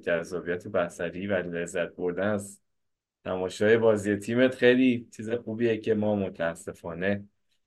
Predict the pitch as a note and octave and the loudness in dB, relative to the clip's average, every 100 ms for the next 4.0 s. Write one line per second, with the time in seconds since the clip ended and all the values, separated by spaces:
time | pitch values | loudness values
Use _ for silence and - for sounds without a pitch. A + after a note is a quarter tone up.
0 | _ _ - F2 E2+ E2 - G2+ G2+ F2+ | _ _ -10 -8 -2 -2 0 -2 -2 -4
1 | D#2+ D#2+ A#2+ C3 D3+ C3+ C3 C3+ C3+ C3+ | -4 -2 -2 2 2 4 4 4 4 2
2 | - - - - F#2+ F2+ F#2+ F#2+ C3 D3 | -2 -14 -18 -12 -6 -4 -4 0 2 2
3 | C#3 C3 B2 A#2 A#2 - G#2 A2 A#2+ A#2 | 0 2 4 4 0 2 2 4 0 -2